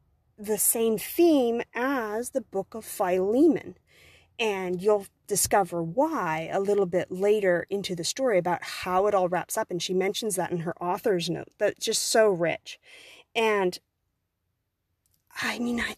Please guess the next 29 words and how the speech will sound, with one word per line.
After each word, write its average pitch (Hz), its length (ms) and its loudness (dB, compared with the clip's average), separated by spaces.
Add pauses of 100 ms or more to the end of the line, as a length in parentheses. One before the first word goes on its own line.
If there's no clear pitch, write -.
think 359 220 4
I, 269 240 -2 (100)
I 311 80 -2
didn't, 415 340 6 (480)
I 269 80 -10
think 359 160 0
it 302 60 2
was 220 180 -6
al-, 226 260 0
I 262 80 6
was, 285 120 4
like, 302 160 4
thr-, - 220 -10
almost 269 260 -2
three 277 160 -4
quarters 214 400 -6
of 185 60 -10
the 175 100 -4
way 170 360 -2
through 196 180 -8
the 170 80 -4
book, - 400 -8 (260)
enjoying 214 520 2
the 208 40 2
book. 170 240 -2
I 180 40 -2
mean, 185 200 4
it's 180 180 -2
so 233 500 4